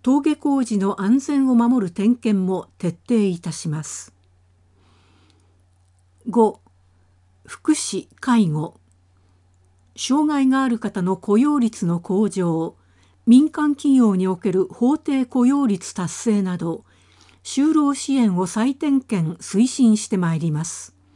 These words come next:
高齢者が介護を必要としても、住み慣れた地域や住まいで豊かな生活を送ることができるよう、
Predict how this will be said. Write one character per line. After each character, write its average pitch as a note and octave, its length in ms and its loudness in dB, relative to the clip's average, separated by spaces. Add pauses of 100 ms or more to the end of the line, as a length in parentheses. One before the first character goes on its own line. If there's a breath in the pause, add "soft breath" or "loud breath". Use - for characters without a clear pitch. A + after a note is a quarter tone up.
(1000 soft breath)
高 D4 220 4
齢 D4 180 0
者 G#3 160 -4
が F#3 140 -2
介 C#4+ 260 -2
護 A3 180 4
を G3+ 60 0
必 - 240 -6
要 A#3 180 2
と A3+ 140 -4
し - 100 -12
て G#3 120 -2
も、 E3+ 240 -4 (720 soft breath)
住 C#4 320 4
み D4+ 60 4
慣 D4 80 0
れ C4 100 0
た A3+ 140 -4
地 D4 220 0
域 A#3 220 -2
や F#3+ 140 -2
住 B3 200 0
ま A3 100 4
い E3+ 100 -2
で E3+ 240 -6 (280)
豊 C#4+ 280 0
か C4 120 -2
な G3+ 140 -2
生 B3+ 220 -4
活 A#3+ 280 -6
を G#3 200 2
送 - 200 -2
る C#4+ 80 0
こ C3+ 120 -4
と - 120 -4
が G3 140 0
で G#2 140 0
き C4+ 120 -2
る A3+ 140 2
よ E3 320 -2
う、 - 80 -14